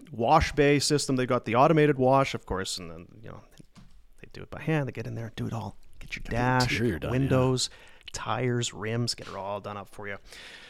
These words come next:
Speaker 1: Starting at seventy-nine ninety-five, detailing packages at your dealership for life,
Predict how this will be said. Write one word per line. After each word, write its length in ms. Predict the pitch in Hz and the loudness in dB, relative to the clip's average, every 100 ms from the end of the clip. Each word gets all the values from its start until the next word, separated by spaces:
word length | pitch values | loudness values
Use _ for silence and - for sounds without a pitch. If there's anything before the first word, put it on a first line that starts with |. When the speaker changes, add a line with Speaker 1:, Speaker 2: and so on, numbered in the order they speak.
| - - | -12 0
Speaker 1:
Starting 300 | - 208 196 | 8 10 10
at 100 | 180 | 10
seventy-nine 680 | - 233 247 240 214 202 190 | 8 10 10 10 10 10 10
ninety-five, 1200 | 190 180 190 185 175 165 160 160 160 156 175 131 | 8 8 10 12 12 12 10 10 8 6 0 2
detailing 480 | 180 196 180 170 143 | 2 4 6 6 6
packages 640 | 156 156 151 139 147 143 | 6 6 6 0 2 4
at 100 | - | 2
your 100 | 135 | 2
dealership 440 | 127 131 127 127 | 2 2 0 -2
for 160 | - 135 | -2 -6
life, 480 | 92 85 87 - | -4 -4 -6 -10